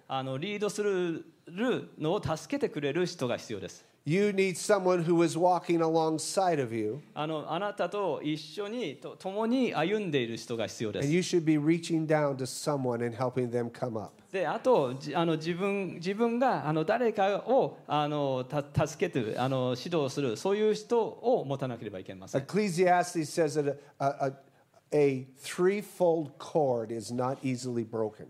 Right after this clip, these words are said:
Speaker 1: で、あのね、あの、あ-、あ-、愛歌には、そのみ-、み-、三つ折りのひ-、あの、紐はなかなか、あの、ほどけないというふうに書かれています。
Speaker 2: And then lastly to the singles.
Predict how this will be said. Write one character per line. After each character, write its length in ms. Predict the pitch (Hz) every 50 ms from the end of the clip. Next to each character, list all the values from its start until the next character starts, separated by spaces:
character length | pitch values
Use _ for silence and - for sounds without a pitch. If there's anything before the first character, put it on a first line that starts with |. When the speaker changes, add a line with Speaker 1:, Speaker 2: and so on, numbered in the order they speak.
| - -
Speaker 1:
で、 240 | 208 185 151 135
あ 80 | 147 160
の 160 | 165 165 165 170
ね、 280 | 208 196 139 113 131 -
あ 100 | - 151
の、 400 | 156 156 156 147 147 147 143 - - -
あ-、 300 | 147 - - 180 - -
あ-、 20 | 208
愛 100 | 233 226
歌 160 | - 185 160
に 120 | 151 147 147
は、 220 | 196 208 151 131
そ 100 | - 175
の 120 | 160 147 147
み-、 160 | 165 165 131
み-、 400 | - 131 180 180 185 208 196 170 185
三 140 | 185 185
つ 160 | 185 185 220 220
折 160 | 214 208 214
り 60 | 214
の 200 | 226 269 247 175
ひ-、 120 | 151 160 -
あ 100 | 170 165
の、 60 | 165
紐 300 | 151 - 175 170 190 226
は 120 | 240 180
な 120 | 147 139 135
か 100 | 170 156
な 140 | 156 147 -
か、 280 | 165 151 143 139 131
あ 60 | 143
の、 300 | 147 143 135 135 131 - - - - _ _
ほ 120 | - - 165
ど 120 | 165 160
け 80 | 170 151
な 100 | 127 110
い 60 | -
と 80 | -
い 60 | 110 110
う 20 |
ふ 40 | 123
う 40 | 123
に 100 | 110 -
書 80 | -
か 100 | - 117
れ 80 | 113 104
て 100 | - 98
い 40 | 98
ま 120 | 92 92
す。 120 | - - - _ _ _ _ _ _ _ _ _ _ _ _ _ _ -
Speaker 2:
And 140 | 127 135 143
then 260 | 147 143 139 143 -
lastly 480 | 131 143 143 156 165 160 - 160 147 135
to 120 | - 143
the 60 | 131
singles. 680 | 131 131 - - 131 120 107 101 98 85 - - -